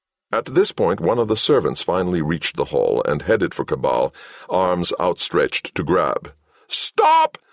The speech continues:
squeaked Samhet, aghast. "Stop, you fool! Monsieur Cabal is our guest!"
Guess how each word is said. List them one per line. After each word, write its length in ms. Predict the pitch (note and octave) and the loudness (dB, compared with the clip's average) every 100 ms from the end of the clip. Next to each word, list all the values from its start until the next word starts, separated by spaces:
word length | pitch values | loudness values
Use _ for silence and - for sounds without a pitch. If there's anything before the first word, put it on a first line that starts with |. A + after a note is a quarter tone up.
| _ | _
squeaked 540 | - - - G#2 - - | -4 -2 0 -4 -4 -4
Samhet, 480 | - D#2 C2+ - - | -2 0 0 -2 0
aghast. 500 | F2+ F#2+ D#2+ D2 - _ - | -2 2 0 -2 -8 _ -2
"Stop, 600 | - - - D5 C5+ - | -2 0 2 2 2 -4
you 280 | - G#3+ B3+ | -2 2 2
fool! 480 | - D4 D4+ C#4 - - - - | 2 2 4 4 2 -4 -16 0
Monsieur 380 | A3 B3+ B3 - | 0 2 2 2
Cabal 540 | - A#3 A#3+ B3 A#3+ | 2 2 2 4 2
is 260 | A#3+ B3 D#4+ | 4 4 4
our 240 | A#3+ A#3 | 4 2
guest!" 460 | F#3 A4+ G#4 - | 2 2 2 -4